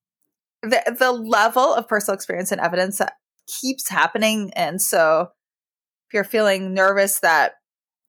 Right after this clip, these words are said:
there's gonna be a catch to all of this. The fur-, I was worried about this. I've now been studying this for seven years, or is it eight? Seven. The further and further I go,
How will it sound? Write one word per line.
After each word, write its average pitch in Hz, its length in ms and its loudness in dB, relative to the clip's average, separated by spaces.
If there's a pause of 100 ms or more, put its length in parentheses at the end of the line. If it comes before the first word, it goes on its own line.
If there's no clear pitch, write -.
(160)
there's 214 200 -2
gonna 196 180 -2
be 185 120 -2
a 175 60 0
catch - 440 0
to - 120 -2
all 202 200 2
of 202 120 -6
this. 208 480 2
The 220 160 -2
fur-, 220 520 0
I 202 180 4
was 185 300 -6
worried 95 240 -4
about - 240 0
this. - 240 -2
I've 202 160 2
now 190 160 4
been 190 140 0
studying 180 380 0
this - 200 -4
for 185 120 -4
seven 180 340 -2
years, 104 420 0
or - 140 -10 (220)
is - 80 -20
it - 120 -16
eight? 151 320 -2
Seven. - 480 -2
The 233 80 0
further 233 460 0
and 254 260 -2
further 202 560 0
I 170 160 2
go, 151 540 0